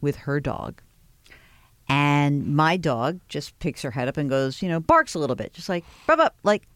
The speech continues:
"Hey, hey, what's that?" There's something just came into my sight line. At which point, this woman's dog lunges towards me and towards, uh, the dogs, but I didn't thi-, I didn't feel unsafe. The dog comes out of his collar,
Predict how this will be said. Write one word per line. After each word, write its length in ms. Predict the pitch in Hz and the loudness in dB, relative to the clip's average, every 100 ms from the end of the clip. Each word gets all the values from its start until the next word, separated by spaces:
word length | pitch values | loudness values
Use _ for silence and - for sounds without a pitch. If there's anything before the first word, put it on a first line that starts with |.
| - | -2
"Hey, 220 | 233 220 | 2 2
hey, 260 | - 285 320 | 2 4 4
what's 220 | 277 302 | 4 4
that?" 300 | 320 247 254 _ - | 4 6 2 _ 2
There's 160 | 226 | 2
something 260 | 285 254 247 | 4 2 0
just 140 | 220 | 0
came 200 | - 220 | 0 0
into 160 | 226 208 | 2 2
my 160 | 196 | 2
sight 300 | 202 - 156 | 2 2 2
line. 340 | 117 110 104 - - - - - _ - | 2 -2 -4 -10 -18 -20 -20 -20 _ -2
At 120 | 180 | 2
which 260 | 262 - | 2 -2
point, 380 | - 196 180 - - _ - | -4 0 0 -4 -20 _ -4
this 220 | 165 175 | -2 0
woman's 240 | 202 208 | 0 0
dog 320 | 165 160 147 131 | 4 4 4 0
lunges 1000 | 135 175 220 214 151 135 185 185 - - - | 2 4 4 2 0 -2 -2 -6 -8 -12 -8
towards 400 | - 180 165 - | 0 0 0 -2
me 360 | 113 107 240 - _ - | -2 0 -4 -6 _ -2
and 100 | 160 | 0
towards, 260 | 170 165 160 | 2 0 2
uh, 140 | 143 131 | -2 -2
the 80 | 170 | -2
dogs, 360 | 147 117 151 - _ - | 0 -2 -4 -12 _ 2
but 180 | 302 - | 2 2
I 80 | - | -4
didn't 220 | 294 320 | 0 0
thi-, 100 | 262 | 0
I 180 | - 269 | 4 4
didn't 140 | 277 262 | 4 2
feel 140 | 214 | 0
unsafe. 500 | 175 - - - - _ _ _ _ _ _ - | 0 -2 -6 -6 -20 _ _ _ _ _ _ -12
The 60 | 160 | 0
dog 240 | 196 214 | 2 2
comes 180 | 214 175 | 0 2
out 180 | 165 160 | 2 2
of 120 | 147 | 0
his 180 | 151 - | -4 -4
collar, 520 | 156 123 - 110 196 | -2 -2 -4 -8 -12